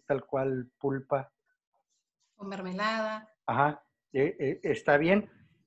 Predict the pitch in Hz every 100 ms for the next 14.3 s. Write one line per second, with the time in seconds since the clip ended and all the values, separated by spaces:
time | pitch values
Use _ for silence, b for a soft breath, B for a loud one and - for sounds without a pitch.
0 | - 156 151 147 139 131 131 175 156 151
1 | 175 170 170 156 139 135 139 139 147 165
2 | 160 156 147 147 - 160 156 147 147 151
3 | - 139 123 110 107 _ _ - 135 123
4 | 123 135 123 113 - _ _ _ _ _
5 | _ _ _ - 131 135 127 - - 127
6 | - 135 135 143 - _ 147 143 147 147
7 | 151 156 - _ _ _ _ _ - 131
8 | 117 _ _ _ _ - 131 139 151 160
9 | 147 120 - _ _ _ _ _ _ _
10 | _ _ _ _ _ _ _ _ _ -
11 | 147 160 156 156 180 208 208 151 151 147
12 | 147 147 143 147 156 156 175 156 - 147
13 | 147 180 185 185 175 - 131 127 151 165
14 | 175 175 -